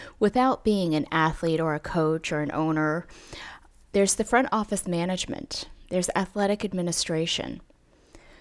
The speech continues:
There's broadcasting and media, communications,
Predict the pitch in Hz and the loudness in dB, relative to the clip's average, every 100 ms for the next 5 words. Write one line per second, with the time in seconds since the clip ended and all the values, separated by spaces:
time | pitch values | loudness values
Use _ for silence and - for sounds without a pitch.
0 | - 180 175 - 190 185 214 - 233 220 | -4 0 2 2 2 4 6 4 4 2
1 | - 180 170 165 160 160 196 226 269 - | 0 0 2 2 0 0 0 0 -2 -10
2 | - - - _ _ _ _ - - 185 | -20 -20 -20 _ _ _ _ -14 -6 -2
3 | 165 165 165 170 - 226 240 - - | 0 4 4 4 -2 -2 -2 -4 -8